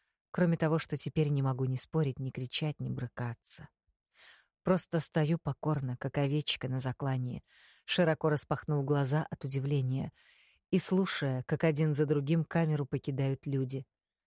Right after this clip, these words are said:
Становится физически легче дышать, когда она пустеет. Наконец, последним уходит капитан. От порога слышится его довольный голос. «Ну вот и славненько».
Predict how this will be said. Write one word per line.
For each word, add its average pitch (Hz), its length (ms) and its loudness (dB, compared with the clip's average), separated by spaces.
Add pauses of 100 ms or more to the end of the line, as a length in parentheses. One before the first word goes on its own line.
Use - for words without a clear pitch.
(560)
Становится 156 600 2
физически 147 640 0
легче 131 400 -2
дышать, 131 640 -4
когда 131 380 -2
она 127 160 -2
пустеет. 123 600 -6 (1400)
Наконец, 175 680 2
последним 151 760 0 (540)
уходит 180 500 2
капитан. 127 680 -4 (1300)
От - 200 2
порога 160 340 4
слышится 160 520 0
его 156 180 4
довольный 151 420 2
голос. 143 480 0 (1120)
«Ну 226 200 0
вот 202 280 0
и 165 40 0
славненько». 151 1040 -4